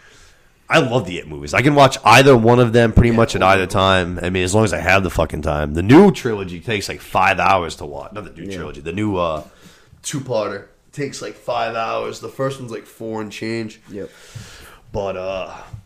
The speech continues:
Speaker 1: I, Pennywise is one of my guys. I love him. Top three, comes in with the bronze medal,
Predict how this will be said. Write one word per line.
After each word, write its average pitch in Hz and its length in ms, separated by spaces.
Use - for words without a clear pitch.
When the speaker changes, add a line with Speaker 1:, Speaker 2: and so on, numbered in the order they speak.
Speaker 1:
I, 107 240
Pennywise 127 460
is 95 60
one 104 120
of 95 60
my 90 100
guys. 87 420
I 104 80
love 101 220
him. 98 140
Top 117 300
three, 113 260
comes 110 240
in 117 60
with 107 100
the 95 60
bronze 101 380
medal, 98 380